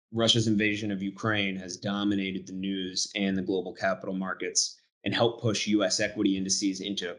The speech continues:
correction territory. That is being down over ten percent just by the end of February. The war has made the already elevated inflationary pressures in the U S and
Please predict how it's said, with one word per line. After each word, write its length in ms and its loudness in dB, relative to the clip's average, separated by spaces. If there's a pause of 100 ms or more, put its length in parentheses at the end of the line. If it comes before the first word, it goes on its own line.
correction 460 0
territory. 580 -4
That 160 0
is 320 0 (300)
being 200 8
down 280 2
over 160 -8
ten 240 -2
percent 500 -2
just 180 -6
by 120 2
the 120 -2
end 120 -6
of 80 -16
February. 460 0 (920)
The 80 4
war 220 8
has 120 2
made 200 2
the 100 0
already 460 0
elevated 500 0
inflationary 720 -2
pressures 640 0
in 80 -4
the 60 2
U 260 4
S 340 2
and 220 -8